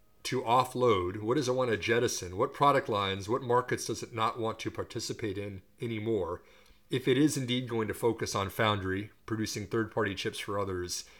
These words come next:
and then kind of the right roadmap for producing its own chips as well. It does have, uh, a, a pretty good game plan for developing its own R and D efforts. We've seen the Intel seven and the Intel four process technologies ramping up.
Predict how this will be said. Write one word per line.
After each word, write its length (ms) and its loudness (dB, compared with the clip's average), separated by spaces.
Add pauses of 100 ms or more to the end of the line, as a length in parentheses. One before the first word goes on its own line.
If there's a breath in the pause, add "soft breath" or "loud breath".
(340 loud breath)
and 160 -2
then 160 0
kind 300 2
of 140 2
the 100 4
right 260 2
roadmap 680 0
for 100 -8
producing 460 -4
its 160 -6
own 180 -6
chips 320 -8
as 160 -10
well. 380 -8 (800 loud breath)
It 260 -2
does 340 2
have, 460 0
uh, 480 2 (480)
a, 60 -4 (120)
a 60 -6
pretty 320 0
good 460 4
game 320 0
plan 560 -6 (380 soft breath)
for 160 2
developing 560 2
its 180 -2
own 140 0
R 240 0
and 120 -2
D 220 -2
efforts. 540 -4 (1080)
We've 220 -2
seen 260 -2
the 120 0
Intel 340 0
seven 420 2
and 100 -2
the 120 -2
Intel 360 0
four 360 0
process 480 0
technologies 680 -2
ramping 400 -2
up. 220 -6